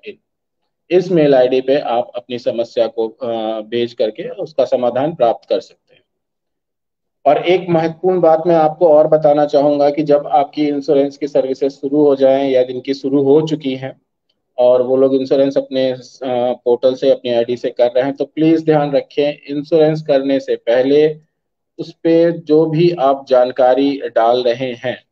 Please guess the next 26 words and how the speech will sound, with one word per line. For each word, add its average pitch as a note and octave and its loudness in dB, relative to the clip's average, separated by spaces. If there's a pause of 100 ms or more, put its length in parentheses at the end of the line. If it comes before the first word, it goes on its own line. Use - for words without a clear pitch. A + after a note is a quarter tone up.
(440)
customer C3+ -2
की, C#3 -6
वो C3+ 0
एक B2 -6
बार B2 2
देख C#3 0
लें, D3+ -2
सही C#3 -4
से D3 0
डालें। D3 2 (520)
किसी D#3 -4
भी F3+ -4
तरीके D3+ 0
की D#3+ -2
कोई D3+ 0
गलत C#3 2
जानकारी C3 2
करके B2+ -2
insurance B2 -4
ना A2+ -4
करें, C3 -2
क्योंकि A#2+ -10
ये B2+ -6
कानूनी A#2+ -6
अपराध A2 -2
है। C#3 -16